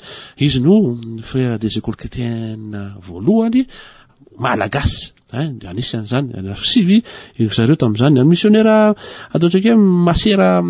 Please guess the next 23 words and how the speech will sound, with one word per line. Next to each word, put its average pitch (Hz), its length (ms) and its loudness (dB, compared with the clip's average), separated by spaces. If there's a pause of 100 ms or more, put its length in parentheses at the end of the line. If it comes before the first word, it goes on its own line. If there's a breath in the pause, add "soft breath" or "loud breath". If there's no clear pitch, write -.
(120)
Saint 165 140 0
Joseph 135 200 0
de - 100 0
Coligny, 156 260 0
satria 185 220 0
mbola 135 200 0
Saint 131 160 0
Jo-, 117 340 -2
Joseph 120 360 -4
de 110 100 0
Coligny 160 320 -4
nisy 165 240 -6
tamin'izany 127 400 -4
a, - 20 -20 (320 loud breath)
enina 143 300 0
amby 135 100 -4
roapolo 185 300 -2
nisy 165 180 -6
masera 139 400 -2
ka 233 200 0 (360 loud breath)
enina 139 300 2
amin'ireo 135 260 2
malagasy 135 540 -2